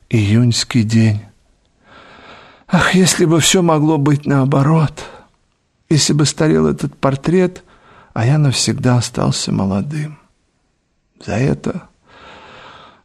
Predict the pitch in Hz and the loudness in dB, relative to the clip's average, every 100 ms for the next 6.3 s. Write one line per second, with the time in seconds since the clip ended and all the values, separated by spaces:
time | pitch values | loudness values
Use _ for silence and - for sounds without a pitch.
0 | - 123 170 165 160 160 151 135 147 135 | -4 0 2 2 2 2 2 2 2 2
1 | 127 - 135 127 120 143 127 117 - 120 | 0 0 0 0 0 0 0 0 0 0
2 | 165 165 139 110 - - - 147 151 - | 2 2 0 -2 -8 -8 0 0 2 0
3 | 143 135 123 110 110 110 110 104 101 - | 0 2 0 0 -2 -2 -2 -2 -4 -6
4 | - - _ _ _ _ _ _ - 131 | -14 -20 _ _ _ _ _ _ -2 2
5 | 226 - 135 127 120 113 113 104 104 101 | 4 4 2 2 2 0 0 0 -2 -4
6 | - - | -6 -10